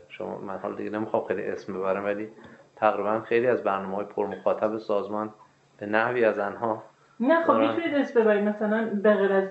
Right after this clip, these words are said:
Speaker 2: روبیکا مثلاً شما چه اپلیکیشنایی
Speaker 1: چه
Speaker 2: که
Speaker 1: می‌دونم،
Speaker 2: داره
Speaker 1: از همین
Speaker 2: استفاده
Speaker 1: ستاره مربع، همین چیزا
Speaker 2: مهم.
Speaker 1: که تا دلتون بخواد مردم از همین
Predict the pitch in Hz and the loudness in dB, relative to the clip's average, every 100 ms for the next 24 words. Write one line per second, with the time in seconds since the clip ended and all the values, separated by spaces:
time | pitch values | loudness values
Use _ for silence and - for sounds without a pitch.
0 | - 190 202 190 190 220 220 214 202 220 | -2 0 2 0 -2 0 0 0 -2 0
1 | 202 202 220 - - 180 180 170 175 170 | -2 2 2 2 0 -4 -4 -8 -6 -6
2 | 170 165 190 208 180 160 147 143 131 135 | -8 -4 0 4 6 6 6 4 2 2
3 | 156 165 160 151 143 135 127 127 123 123 | 0 2 2 6 6 4 4 4 4 6
4 | 120 117 117 117 113 110 123 131 101 135 | 4 4 2 -4 -4 2 6 6 4 -2
5 | 120 110 131 135 135 117 120 123 120 107 | -4 0 2 2 0 -2 0 0 2 0
6 | 117 120 107 117 | 0 -6 -8 -12